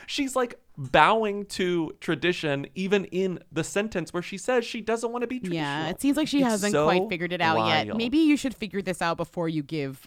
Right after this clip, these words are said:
Speaker 2: uh, brides dot com the exclusive. But not really the exclusive. There's no exclusive. Yeah.
Speaker 1: But how can you turn down? The thing is, like, I understand exactly why she did this. They were probably like, "Hey, Gabby, do you wanna talk about your wedding?" And she's like, "Well, I don't have anything planned." And they're like, "Uh,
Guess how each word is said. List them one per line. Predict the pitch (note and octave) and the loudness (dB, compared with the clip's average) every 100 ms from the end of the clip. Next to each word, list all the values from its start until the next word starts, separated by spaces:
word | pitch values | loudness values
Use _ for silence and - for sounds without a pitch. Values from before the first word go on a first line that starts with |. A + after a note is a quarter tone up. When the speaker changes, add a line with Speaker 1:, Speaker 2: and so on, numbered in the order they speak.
| - | -4
Speaker 2:
uh, | E3 C#3+ | -2 -2
brides | C#3+ D3+ C#3+ D3 | 0 0 0 -2
dot | D3 C#3 | -2 -2
com | D3+ C#3+ C#3 | -2 -2 -4
the | C#3+ | -6
exclusive. | - E3 D3 - G2 F2+ - - | -8 -10 -8 -8 -8 -8 -16 -6
But | C4 | -4
not | D4+ F4 | 2 2
really | B3+ C4 | 2 0
the | G#3+ | -2
exclusive. | G3 D4 C#4+ G#3 | -4 -4 -2 0
There's | F#3 F3+ | 0 0
no | A3 G3+ | 0 0
exclusive. | E3+ G3+ F3+ D#3 C#3+ C3 | -4 -8 -8 -8 -10 -8
Yeah. | C#3 C2+ - _ _ _ _ _ | -8 -8 -10 _ _ _ _ _
Speaker 1:
But | C3+ | -2
how | C3+ D#3+ | -2 -4
can | - | -4
you | F3 | -8
turn | C#3+ C#3+ C3 | -8 -6 -2
down? | A#2+ A2 G#2+ | 0 -2 -2
The | |
thing | G#2+ D3+ | -6 -6
is, | D3 A#2+ | -4 -6
like, | A2+ | -2
I | A2+ | -2
understand | C3 D#3 - A#2 A2 | -2 -6 -4 -4 -4
exactly | G2+ G#2+ A2 | -2 -4 -4
why | A2 G#2 | -6 -6
she | - | -8
did | G2 A#2+ | -6 -6
this. | G2+ - | -6 -8
They | G#2+ | -8
were | |
probably | A#2+ A#2 A2+ | -6 -4 -2
like, | G#2 | -4
"Hey, | - E3+ C#3+ | -6 -6 -4
Gabby, | G2+ B2 B2 A2+ | -4 -4 -4 -4
do | |
you | G#2+ | -6
wanna | A2+ | -8
talk | B2 A2+ | -10 -14
about | C#3+ D3+ | -8 -8
your | A2+ - | -6 -6
wedding?" | G#2+ A2 C3+ | -4 -4 -6
And | A#2 | -8
she's | B2 | -8
like, | A2 A2 | -6 -6
"Well, | B2+ D#3 | -2 0
I | D3+ | 0
don't | D#3+ | 0
have | C#3+ | 0
anything | C3 A#2+ A2+ | 0 -4 -4
planned." | D3 B2 A#2+ | -2 0 -2
And | |
they're | A#2+ A#2+ | 0 2
like, | A#2 A#2+ - _ - | 0 -2 -12 _ 2
"Uh, | D3+ D3 C#3 C#3 | 4 6 4 2